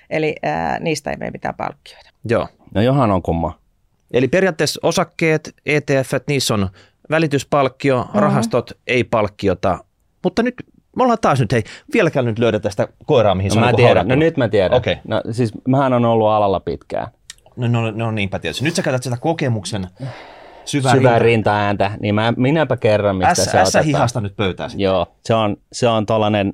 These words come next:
Speaker 3: noin viiden prosentin hallinnointipalkkio tästä kuoresta.
Speaker 2: Onko?
Speaker 3: Onko?
Speaker 1: Se on puoliksi oikein. Elikkä kysymyksessä todi-, tosiaankin on tää hallinnointipalkkio,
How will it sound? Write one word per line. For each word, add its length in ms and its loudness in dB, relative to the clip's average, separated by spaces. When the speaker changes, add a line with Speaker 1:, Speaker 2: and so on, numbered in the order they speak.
Speaker 3:
noin 340 2
viiden 320 0
prosentin 560 -4
hallinnointipalkkio 1080 -4
tästä 340 -6
kuoresta. 460 -8
Speaker 2:
Onko? 300 -8
Speaker 3:
Onko? 260 -6
Speaker 1:
Se 140 -6
on 120 -6
puoliksi 520 -4
oikein. 380 -8
Elikkä 180 -12
kysymyksessä 600 -4
todi-, 300 -6
tosiaankin 500 -6
on 180 -4
tää 160 -4
hallinnointipalkkio, 1200 -2